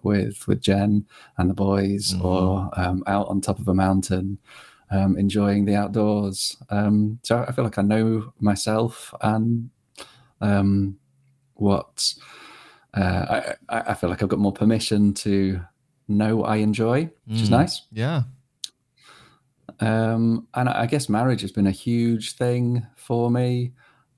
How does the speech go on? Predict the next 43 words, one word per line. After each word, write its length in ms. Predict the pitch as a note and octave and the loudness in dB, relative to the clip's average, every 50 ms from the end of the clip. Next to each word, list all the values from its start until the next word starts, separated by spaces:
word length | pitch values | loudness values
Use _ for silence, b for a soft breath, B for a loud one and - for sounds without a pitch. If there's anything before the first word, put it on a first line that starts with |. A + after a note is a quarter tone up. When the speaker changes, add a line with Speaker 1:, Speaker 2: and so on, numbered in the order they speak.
| _ - | _ -2
Speaker 1:
Um, 480 | G2+ F#2+ F#2+ F#2 F#2 F#2 F#2+ F#2 F#2+ | 0 2 2 2 2 2 2 2 2
there's 240 | - G2 G2 F#2+ - | 2 2 2 2 2
all 320 | G2 G2 G2 G2+ G2+ G2+ | 2 2 2 0 -2 -4
kinds 380 | - - F#2 F2+ F2+ F2+ F2+ - | -4 -2 0 2 2 2 2 0
of 120 | F2 - | -4 -2
questions 540 | - - F2+ E2+ - - - F2+ F#2 F2 F2 | 0 0 0 0 0 0 0 0 0 0 0
of, 580 | F2 E2+ E2+ E2+ F2 - C3 B2 - - - _ B B B B B B B B B B B - | 0 0 0 -2 -4 -6 -8 -12 -14 -18 -20 _ B B B B B B B B B B B -4
uh, 300 | - E2+ B1 A#1+ - G1+ - - - - _ - - _ _ _ - - - - | -2 0 0 0 -2 -6 -10 -12 -14 -20 _ -20 -20 _ _ _ -18 -16 -4 -2
who 180 | G#2+ G2+ F#2+ | 0 2 2
am 180 | F#2 F#2 F#2 F#2 | 2 2 2 0
I? 260 | F#2 F#2 F#2 F#2 F2+ | 0 0 0 0 2
Who 240 | F#2 F#2 F2+ G#2 F#2+ | 2 2 4 4 4
will 140 | F#2+ F#2 F#2 | 4 4 2
I 40 | F2+ | 0
spend 260 | - - F2+ F2+ F#2 | -2 0 0 0 2
my 100 | F2 F2 | 2 0
time 260 | - - F2 F2+ F2+ | 0 0 0 0 0
with? 140 | F2+ F2 - | 0 0 0
Who 120 | - F#2+ F2+ | 0 0 0
will 140 | F2+ F2 | 2 2
I, 300 | F2 F2 F2+ F2+ F#2 F2 - _ _ _ _ - | 0 0 0 -2 -4 -6 -10 _ _ _ _ -2
um, 320 | F2+ F2+ F2 F2 F2 E2 | -2 0 0 0 0 0
you 80 | - F#2 | 0 0
know, 100 | F#2 F#2 | 2 2
what 180 | F#2+ G2 - F2+ | 2 2 2 0
are 60 | F#2+ | -2
the 80 | F2+ | -2
boundaries? 600 | E2 G2 F#2+ F#2+ G2 G2+ F#2+ F2 F2 F2+ F2+ - | -2 0 0 2 2 0 0 -2 -4 -6 -6 -8
And 160 | F2 E2+ - - _ _ | -8 -10 -12 -14 _ _
lived 360 | - G2 F#2+ G2 F#2+ - - - | -2 0 2 2 2 0 -2 -4
with 360 | F#2 F2 F2+ F2+ - - - _ B B B B B B B B B B B B B B B - | -2 -2 -2 -2 -6 -10 -16 _ B B B B B B B B B B B B B B B -8
the 60 | - | -4
same 280 | - - G2+ G2+ G2+ | -2 0 2 2 2
people 240 | - A2+ G2+ - G2 | 2 0 -2 -2 -2
for 120 | - - G2+ | -4 0 0
a 40 | |
long 220 | G2+ G2 G2 G2+ G2 | 2 2 2 0 0
time. 580 | - - G#2+ G#2 G#2 G2+ G2+ G2+ G#2 G2 F#2 F#2 - - | 0 0 0 2 2 2 2 2 2 2 0 -4 -6 -2
We 120 | G#2 G2 F2 | 0 0 0
would 160 | F#2+ F#2+ G#2+ | 2 2 2
irritate 460 | G2+ G2 G2+ - - F#2+ G2 - - | 2 2 2 0 0 0 0 0 -2
each 160 | - - - | -4 -2 0
other, 540 | G2+ G2 F#2+ G2 F#2+ G2 F#2+ F2 F2+ G2+ | 0 0 2 0 0 0 -2 -4 -6 -8